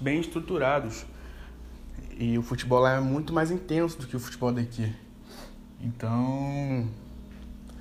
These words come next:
é, essa diferença, ela é, existe. Não dá, isso não é, quem acompanha o futebol daqui, acompanha o futebol de lá, consegue fazer essa menção. Mas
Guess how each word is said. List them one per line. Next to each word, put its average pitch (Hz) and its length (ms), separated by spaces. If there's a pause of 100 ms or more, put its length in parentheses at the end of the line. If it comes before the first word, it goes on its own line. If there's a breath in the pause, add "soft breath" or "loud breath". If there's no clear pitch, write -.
(440 loud breath)
é, 110 680 (400)
essa 123 220
diferença, 131 600
ela 151 300
é, 147 300
existe. 139 840
Não 113 300
dá, 117 160 (100)
isso 127 180 (120)
não 143 180
é, 139 180 (220 loud breath)
quem 180 120
acompanha 185 380
o 131 40
futebol 135 280
daqui, 127 280
acompanha 117 300
o 110 40
futebol 127 340
de 135 120
lá, 156 320 (280 loud breath)
consegue 160 360
fazer 175 200
essa 165 200
menção. 151 480 (1000 loud breath)
Mas 120 840